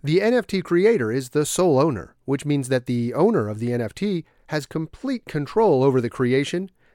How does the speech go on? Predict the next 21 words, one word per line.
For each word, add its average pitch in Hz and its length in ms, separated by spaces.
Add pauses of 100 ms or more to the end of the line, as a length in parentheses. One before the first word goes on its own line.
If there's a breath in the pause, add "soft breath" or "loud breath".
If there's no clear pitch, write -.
distribution, 156 840
and 190 200
sale. 202 500 (760)
The 202 140
idea 233 340
of 151 200
the 131 100
thousand 143 560
true 135 240
fans 127 400
is 117 100
that 120 180
users 143 480 (380)
and 220 220
creators 202 480
are 131 160
connected 165 480
without 131 400
any 180 200
border, 131 420 (380 soft breath)
and 160 220